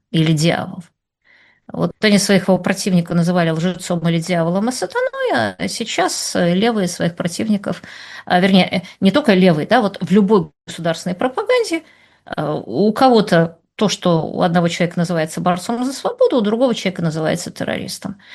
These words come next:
Э, с моей точки зрения, это просто, м, слова, которые потеряли смысл. А уж тем более они вообще теряют смысл на войне, потому что на войне надо смотреть о конкретном соотношении,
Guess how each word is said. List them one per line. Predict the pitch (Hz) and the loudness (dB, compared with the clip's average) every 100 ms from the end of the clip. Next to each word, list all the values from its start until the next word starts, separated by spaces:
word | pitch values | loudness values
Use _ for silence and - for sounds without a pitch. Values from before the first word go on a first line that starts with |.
| - - | -20 -14
Э, | - 180 | -6 -2
с | - | 0
моей | 320 | 0
точки | 339 - - | 2 0 0
зрения, | 208 214 190 170 | 2 4 4 2
это | 170 | -2
просто, | - 185 - - 156 - _ - | -4 -2 -2 -2 -4 -4 _ -14
м, | 196 196 - 180 | -8 -6 -6 -6
слова, | - 202 190 | 0 2 2
которые | 170 170 160 165 | 2 -2 -2 -4
потеряли | - 190 175 151 | -4 0 2 0
смысл. | - 359 508 - 466 _ _ _ _ _ _ | -2 -2 -4 -4 -8 _ _ _ _ _ _
А | - 196 196 | -2 4 4
уж | 190 - | 4 2
тем | 247 226 | 4 6
более | 247 311 294 | 6 6 6
они | 226 190 196 196 180 - | 4 2 4 4 2 0
вообще | 196 185 185 - 170 | -4 -4 -2 -2 -2
теряют | 160 147 160 | -2 -2 -4
смысл | - 185 175 175 | -2 0 0 0
на | 185 | 2
войне, | 202 262 440 508 | 2 0 -2 -6
потому | - 185 170 | -6 -4 -6
что | - - - | -4 -4 -4
на | - 185 | -2 0
войне | 180 185 233 349 - | 2 2 2 0 -2
надо | 202 233 226 208 - | 0 2 0 -2 -4
смотреть | 220 - 170 165 247 254 - _ _ _ - | -10 -2 0 0 -2 -4 -10 _ _ _ -2
о | 175 | 0
конкретном | 170 180 170 226 269 269 226 - | 2 2 2 2 2 2 0 0
соотношении, | 180 - 185 180 175 170 - 170 165 165 - | -4 -2 0 0 -2 -2 -2 -2 -2 -4 -6